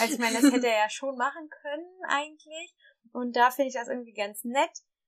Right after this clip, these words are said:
Speaker 1: Und es
Speaker 2: Mhm.
Speaker 1: geht ja auch viel um die Hufeisen und deswegen ist das mein Hexspruch der Folge.
Speaker 2: Also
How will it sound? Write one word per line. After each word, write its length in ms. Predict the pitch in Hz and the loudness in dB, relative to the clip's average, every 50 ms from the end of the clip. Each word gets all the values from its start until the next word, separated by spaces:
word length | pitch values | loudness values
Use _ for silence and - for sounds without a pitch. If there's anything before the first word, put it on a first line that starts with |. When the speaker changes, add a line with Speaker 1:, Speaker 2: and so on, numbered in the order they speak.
| _ _ | _ _
Speaker 1:
Und 140 | - 240 233 | -4 -4 -2
es 100 | 233 233 | -2 -4
Speaker 2:
Mhm. 60 | 226 | -4
Speaker 1:
geht 160 | 226 277 269 | -4 2 6
ja 120 | 277 233 269 | 6 6 6
auch 40 | |
viel 180 | - - 285 262 | 6 0 -8 -8
um 120 | 254 247 | -8 -10
die 80 | 240 240 | -14 -16
Hufeisen 480 | 233 262 254 - - - 220 220 226 226 | -14 -10 0 2 4 4 4 2 -2 -6
und 40 | 202 | -8
deswegen 320 | 220 226 - - 220 226 | -6 -6 -8 -8 -8 -10
ist 160 | - - - | -10 -8 -6
das 180 | 214 202 - - | -6 -6 -6 -8
mein 140 | 208 208 196 | -12 -16 -16
Hexspruch 400 | 190 - - - - - 196 - | -16 -14 -14 -14 -16 -16 -12 -10
der 120 | - 202 - | -8 -8 -2
Folge. 480 | - 202 185 170 170 170 170 185 - _ _ _ _ _ _ _ | 0 2 2 2 0 -4 -10 -12 -12 _ _ _ _ _ _ _
Speaker 2:
Also 280 | - 220 220 214 214 220 | -20 -20 -20 -20 -20 -20